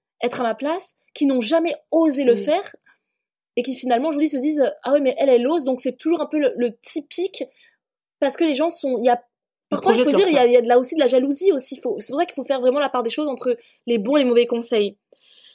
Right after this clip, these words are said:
Speaker 1: Et on va finir ce podcast qui doit être très, très long, on va le finir sur, euh, la chose qui aujourd'hui est encore notre point faible, parce que là, ce qu'on vous dit, c'est ce qui a fonctionné, ce qui n'a pas fonctionné. Faut pas croire qu'aujourd'hui, on est, euh, au top du top, que tout va bien. Bien sûr que l'entreprise, elle fonctionne très bien,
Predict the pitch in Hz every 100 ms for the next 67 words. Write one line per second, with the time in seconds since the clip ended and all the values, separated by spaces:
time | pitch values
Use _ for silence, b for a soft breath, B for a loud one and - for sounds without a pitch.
0 | b b 262 269 285 - 311 320 269 240
1 | 247 277 240 226 220 _ - - - 330
2 | 262 302 240 254 247 285 330 - - 311
3 | 302 240 226 220 214 _ _ _ - 262
4 | 285 - 302 359 - 262 247 285 349 -
5 | 247 - - 339 330 269 247 - 254 247
6 | 247 311 - 226 - 220 220 247 - 226
7 | 214 233 330 - - 220 214 - 202 220
8 | 208 240 240 196 202 196 196 220 294 -
9 | _ _ _ _ - 226 220 285 254 226
10 | 294 254 233 226 196 - 202 208 190 226
11 | 285 302 - _ - 214 262 220 190 196
12 | 269 339 _ _ - 208 214 339 320 226
13 | 208 208 233 214 - 196 190 - 214 233
14 | 262